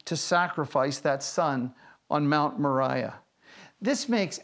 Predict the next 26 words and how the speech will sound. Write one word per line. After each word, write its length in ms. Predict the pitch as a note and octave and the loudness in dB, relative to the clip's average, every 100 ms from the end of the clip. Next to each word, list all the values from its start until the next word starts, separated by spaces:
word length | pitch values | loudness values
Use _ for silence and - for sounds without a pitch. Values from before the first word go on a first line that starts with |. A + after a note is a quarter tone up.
| - | -6
absolutely 920 | G#3+ C4 G#3+ - G#3 F#3+ G3 F3+ F3 | -2 0 -2 0 4 4 4 2 2
no 240 | D#3+ D#3 | 4 2
sense 340 | D3 E3 C#3 - | 2 0 -2 -4
because, 380 | - A#3 A3+ - | -6 0 0 0
well, 320 | A#3 - - | -2 -2 -2
well, 140 | A3 | -2
think 420 | - - D4 C#4 G3+ | -4 -6 -2 0 0
of 140 | C3+ | 0
it. 140 | A#2+ - _ _ _ _ - - - | -2 -4 _ _ _ _ -20 -10 0
Uh, 220 | E3 - - E3 | 2 2 -2 -4
the 100 | G3 | -4
Ten 300 | A3 C4+ C4 | 0 2 2
Commandments, 880 | A#3+ G#3 A#3+ C4 G3 D3+ E3+ - - _ _ - _ | 2 2 2 2 2 0 -2 -8 -14 _ _ -20 _
uh, 240 | - D#3+ D#3 | 2 4 4
are, 320 | C4 - C3+ G3+ | 2 2 2 -2
f-, 200 | - - - - | -10 -6 -2 -2
highlight 800 | - - B3 C4 G3 D3+ D#3 | -2 2 6 6 6 6 4
this, 300 | - A#3+ F#3 | 0 2 0
"Thou 240 | - G3 B3 | 4 4 4
shalt 380 | - B3+ B3 G3 | 4 4 2 2
not 280 | F3 - | 0 0
kill, 320 | - C#4+ C4+ D#3+ | -2 0 2 4
thou 180 | F#3+ | 2
shalt 280 | A3 B3 A3+ | 2 0 2
not 340 | G3 F#3+ F#3 G3 | 4 4 4 0
murder." 520 | G#3+ B3+ A3 F3 | 2 2 2 -2